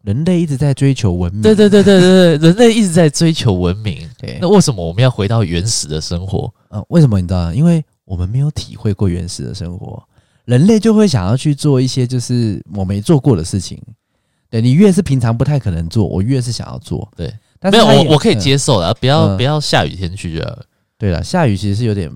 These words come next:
Speaker 1: 其-，其实真的是也是不是很理想啦。
Speaker 2: 对啊。
Speaker 1: 但这种东西就是很运气，运气的问题。所以你，你，如果我们今天假设都没有在约你露营，你自己个人是不可能会去露营的。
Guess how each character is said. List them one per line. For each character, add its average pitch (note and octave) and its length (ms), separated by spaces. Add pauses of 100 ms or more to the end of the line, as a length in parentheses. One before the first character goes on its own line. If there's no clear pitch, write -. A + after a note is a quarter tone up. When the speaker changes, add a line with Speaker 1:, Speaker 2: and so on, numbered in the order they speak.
(340)
Speaker 1:
其-， A#2 180
其 D3 180
实 D3 80
真 F#3 160
的 F3 100
是 D#3 160
也 G2+ 160
是 C#3 140
不 A2+ 160
是 B2+ 140
很 E2+ 220
理 E2+ 160
想 - 260 (160)
啦。 - 160
Speaker 2:
对 E2 120
啊。 F#2 160 (120)
Speaker 1:
但 F#3 120
这 F#3 100
种 D3 80
东 C3+ 120
西 D#3 60
就 D#3 80
是 D#3 60
很 G2+ 160
运 A#2 240
气， A#2 240
运 A2+ 120
气 G#2 160
的 F2 120
问 F2 200
题。 E2 140
所 D#3 140
以 - 20
你， B2+ 240
你， G2+ 300 (600)
如 C#3+ 140
果 E3 120
我 A#2+ 40
们 G2 140
今 A#2+ 120
天 C3 220 (540)
假 F2+ 160
设 A#2 80
都 C3+ 120
没 C3 120
有 G2+ 160
在 A#2+ 200
约 A2+ 200
你 F#2 200
露 G2+ 200
营， A1+ 180 (160)
你 G#2 140
自 D3+ 140
己 G2+ 160
个 C3 160
人 F2+ 140
是 A2+ 80
不 B2 120
可 - 160
能 A#1+ 80
会 G2 140
去 G2+ 160
露 F2+ 160
营 G#1 140
的。 - 120